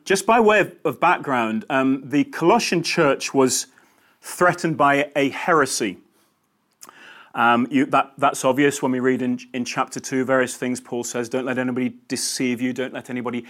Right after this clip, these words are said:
take you captive with hollow philosophy." There was a, a heretical teaching that threatened the church in Colossae, and, and there were perhaps various aspects to it. The first was a,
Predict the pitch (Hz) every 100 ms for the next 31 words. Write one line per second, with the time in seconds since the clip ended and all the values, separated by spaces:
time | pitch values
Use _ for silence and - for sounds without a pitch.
0 | - _ - 143 135 135 - - 135 -
1 | 131 120 120 117 127 - 135 131 123 -
2 | 127 123 - - 113 - - - - -
3 | - 208 220 196 190 - - - - 165
4 | 165 160 220 - 196 170 - 185 165 -
5 | 120 113 - - 165 165 - 104 104 -
6 | _ _ _ _ 120 - 147 127 - -
7 | 123 117 170 156 - 107 104 - 135 131
8 | - - _ _ _ - 143 156 151 -
9 | - 165 196 - 147 170 170 165 - -
10 | 147 - - 123 - - 127 - 135 -
11 | - 220 185 - 143 131 131 127